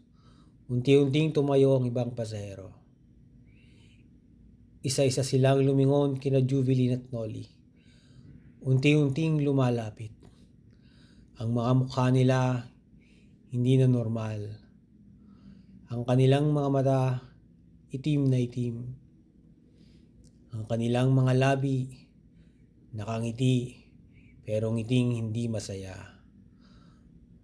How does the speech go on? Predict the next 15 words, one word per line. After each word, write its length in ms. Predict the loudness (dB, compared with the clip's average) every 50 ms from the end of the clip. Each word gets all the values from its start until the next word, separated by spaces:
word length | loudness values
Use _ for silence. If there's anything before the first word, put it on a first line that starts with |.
| _ -14
kundi 500 | -10 -8 -6 -4 -4 -4 -4 -4 -4 -4
ngiting 320 | -6 -4 -4 -4 -4 -4 -6
puno 460 | -6 -4 -2 0 2 4 4 4 4
ng 180 | 2 0 -2 -6 -8
kasamaan. 640 | -10 -8 -8 -8 -8 -8 -10 -12 -14 -16 -18 -18 -20 -20 -20 -20 -20 _ _ _ -20 -20 -20 -20 -20 _ _ -20 -20 -20 -20 -20 -20 -20 -20 -20 -20 -20 _ -20 -20 -20 -20 -20 _ _ _ _ -20 -20 -10 -10 -8
Napat-, 340 | -4 -4 -6 -6 -6 -18 -10 -8
napaatras 800 | -8 -6 -4 -2 -2 -2 -2 0 0 2 2 2 2 0 0 0
sina 180 | 0 0 0
Jubilee 560 | -2 -2 -2 0 0 0 0 0 0 0 0
at 80 | -2 -4 -10 -12 -10
Noli. 420 | -10 -8 -8 -10 -12 -14 -16 -20 -20 -20 _ _ _ _ _ _ -20 -20 _ -20 -20 _ -20 -20 -20 _ -20 -20 -20 -20 _ -20 -16 -8
"Kailangan 380 | -4 -2 0 2 2 2 2 0 -2
nating 180 | -2 -2 -2 -4
tumakbo," 640 | -2 -2 -4 -4 -4 -2 0 2 2 2 2 -2 -6 -12 -20 -20 -20 -20 -20 -20 _ -20 _ _ -20 -20 -20 _ _ -14
sigaw 320 | -12 -10 -4 -2 0 0